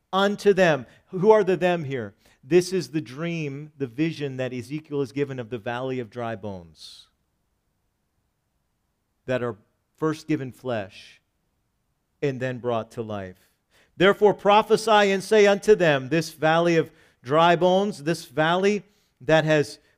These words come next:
been given life, thus saith the Lord God, Behold, O my people, I will open your graves and cause you to come up out of your graves and bring you into the land of Israel.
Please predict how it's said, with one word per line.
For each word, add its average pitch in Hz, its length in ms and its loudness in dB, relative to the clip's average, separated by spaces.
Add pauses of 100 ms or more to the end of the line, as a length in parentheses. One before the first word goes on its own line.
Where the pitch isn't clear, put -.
been 156 160 0
given 160 340 2
life, 170 800 0 (1040)
thus 208 320 4
saith 214 240 10
the 214 80 4
Lord 202 280 6
God, 180 340 6 (220)
Behold, 220 640 6
O 220 260 6
my 214 380 2
people, 214 720 -2
I 208 300 4
will 202 420 4
open 247 460 4
your 226 280 4
graves 180 680 0 (360)
and 190 240 0
cause 208 440 0
you 226 100 -6
to 202 80 4
come 214 300 0
up 214 260 2
out 226 240 2
of 240 140 6
your 247 160 -4
graves 185 380 0 (380)
and 202 220 2
bring 226 300 2
you 247 180 2
into 226 240 4
the 214 100 6
land 214 280 6
of 214 120 6
Israel. 135 800 4